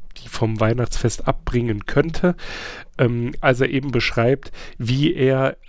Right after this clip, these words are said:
äh, ja, wie quasi die, die, ähm, ich weiß gar nicht mehr, wie er es beschrieb-, beschrieben hat, also die Magie, wie die ihm ausgetrieben wurde, indem er quasi dann einfach aufgeklärt wurde, ne, dass es, äh, Hamuli und Mep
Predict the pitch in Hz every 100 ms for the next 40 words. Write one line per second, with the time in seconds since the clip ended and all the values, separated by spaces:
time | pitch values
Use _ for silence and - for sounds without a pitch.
0 | - - 196 185 - - 117 - 147 123
1 | 110 139 - 135 131 120 117 113 110 113
2 | 104 110 123 104 104 101 - - - -
3 | 107 - 107 101 113 110 - 110 120 131
4 | - - - - 117 - 131 131 - -
5 | - 135 127 120 131 127 - 151 185 190
6 | - - - 123 151 160 165 139 - 147
7 | - - - 117 107 113 123 135 139 110
8 | 123 123 113 - 117 117 113 113 117 117
9 | - 117 104 - 143 - 104 - 104 -
10 | 110 101 101 117 127 107 - 104 - -
11 | - - 110 101 98 - - - - 110
12 | 107 120 117 110 104 107 -